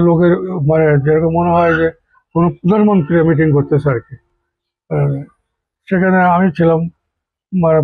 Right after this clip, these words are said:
প্রধান বক্তা আর কি, ওই মিটিংয়ের আর কি। আমরা এখান থেকে শেরপুর একটা ছোট্ট একটা সংগঠন করে নিয়ে বিভিন্ন গ্রামে গ্রামে যারা আমাদের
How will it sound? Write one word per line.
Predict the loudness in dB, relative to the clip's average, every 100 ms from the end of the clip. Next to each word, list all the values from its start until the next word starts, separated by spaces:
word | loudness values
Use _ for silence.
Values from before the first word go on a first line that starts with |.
| 0
প্রধান | 0 0 0
বক্তা | -2 -4 -4
আর | -4 -4
কি, | -8 -10 _ _ _ _ _ _ _ _ -4
ওই | 0 0
মিটিংয়ের | 0 0 2 2 0
আর | -4
কি। | -8 -12 _ _ _ _ _ _ -4
আমরা | 0 2 2
এখান | 2 0
থেকে | -4 -6
শেরপুর | -2 -2 0 -2
একটা | 0 0 -2 -6 _ _ _ _ -6
ছোট্ট | -4 -2
একটা | -2 -2 -2
সংগঠন | -2 0 0 0
করে | 0 -2
নিয়ে | -2 -2 0
বিভিন্ন | 0 2 2 0
গ্রামে | 0 0 0
গ্রামে | 0 0 -2 -2
যারা | 0 0 -4 _ _ _ _ _
আমাদের | -2 2 0